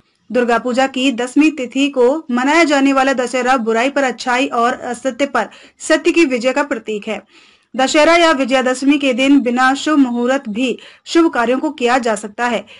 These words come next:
ज्योतिषाचार्य पंडित मनोज कुमार द्विवेदी के अनुसार इस दिन किए गए नए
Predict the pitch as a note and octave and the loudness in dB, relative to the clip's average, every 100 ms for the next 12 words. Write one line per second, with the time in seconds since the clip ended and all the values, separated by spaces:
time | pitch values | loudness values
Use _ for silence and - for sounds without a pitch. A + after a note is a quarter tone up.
0 | - - G3+ C#4 D4+ F4+ F#4 D#4 D#4+ - | -20 -10 -4 -4 -2 -2 2 2 2 0
1 | C4 C4 C#4+ C4 A#3+ C4+ C#4+ B3 B3 B3+ | -2 -2 0 0 0 0 -2 -2 0 0
2 | A3+ A3 A3+ C#4 C#4 A#3+ A3 C4 B3+ C#4 | 0 -2 0 0 0 -2 -2 0 -2 0
3 | C4+ C#4+ A#3+ B3+ C#4+ C4+ A#3+ A#3 B3 C#4 | -4 -2 -2 0 0 0 0 0 2 0
4 | B3 B3+ F4 | 0 0 0